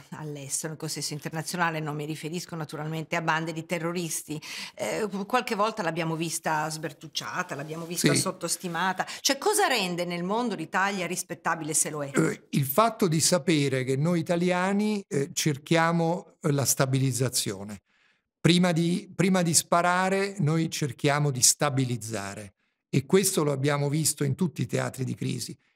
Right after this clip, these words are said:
Speaker 2: Il Libano, di cui nessuno parla più, eh, c'è una missione dell'onu comandata ancora da un generale italiano che stabilizza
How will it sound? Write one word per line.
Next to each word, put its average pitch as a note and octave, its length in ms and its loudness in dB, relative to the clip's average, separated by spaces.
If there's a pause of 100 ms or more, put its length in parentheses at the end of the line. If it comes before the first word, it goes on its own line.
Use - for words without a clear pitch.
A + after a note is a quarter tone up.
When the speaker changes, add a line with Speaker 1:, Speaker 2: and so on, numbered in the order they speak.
(100)
Speaker 2:
Il D3+ 180 6
Libano, C3 600 2 (260)
di C#3+ 100 0
cui E3 160 6
nessuno E3 420 2
parla C3+ 320 0
più, A#2+ 320 -2 (460)
eh, - 420 -4
c'è - 140 4
una C#3+ 160 4
missione D#3+ 560 2
dell'onu C#3 560 0
comandata C3+ 640 0
ancora C3+ 400 0
da B2+ 100 -8
un B2+ 80 -6
generale C#3+ 380 0
italiano G3 640 2 (420)
che D3+ 140 4
stabilizza C#3+ 960 2